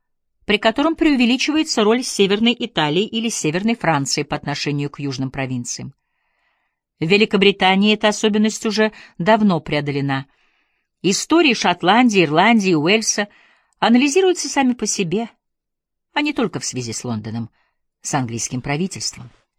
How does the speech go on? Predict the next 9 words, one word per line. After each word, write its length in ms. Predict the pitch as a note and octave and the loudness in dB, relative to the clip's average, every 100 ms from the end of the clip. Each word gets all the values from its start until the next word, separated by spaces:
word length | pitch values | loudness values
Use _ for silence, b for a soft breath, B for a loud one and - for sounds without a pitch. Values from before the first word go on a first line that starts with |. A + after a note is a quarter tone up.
| _ _ _ _ _ _ _ _ - | _ _ _ _ _ _ _ _ -4
Итак, 260 | A#3+ F#4+ | 0 0
написана 420 | D#4 D4 D#4+ - | 0 0 -2 0
ли 120 | C#4 B3+ | -2 -2
всеобщая 480 | - A#3 A3+ - | 0 -2 0 -4
история 380 | G3 - F3 D#3 | -4 -4 -2 -2
во 100 | C#3 | -4
Франции, 540 | B2+ E3 G#3+ - - F#3+ | -4 -4 -4 -4 -4 -4
в 100 | C3 | -6
Италии 400 | - E3 G#3 | -6 -4 -4